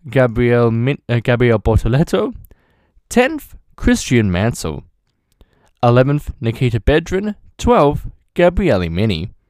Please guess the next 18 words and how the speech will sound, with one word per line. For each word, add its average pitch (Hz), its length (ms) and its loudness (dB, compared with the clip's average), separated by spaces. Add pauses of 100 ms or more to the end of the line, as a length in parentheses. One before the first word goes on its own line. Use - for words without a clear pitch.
(680)
thirteenth, 123 680 0
Pepe 123 240 0
Marti, 185 720 -4
fourteenth, 127 960 -6 (260)
Gregoire 85 420 -6
Saucy, 101 600 -2 (840)
fifteenth, 131 640 0
Murray 120 320 0
Boyer, 190 460 -2 (100)
sixteenth, - 880 -4 (220)
Kellen 80 280 -6
Frederick, - 800 -6 (720)
seventeenth, 135 840 -2
Taylor 117 280 0
Barnard, 185 680 -2 (200)
eighteenth, 196 680 -2 (200)
Luke 87 240 -6
Browning, 92 520 -6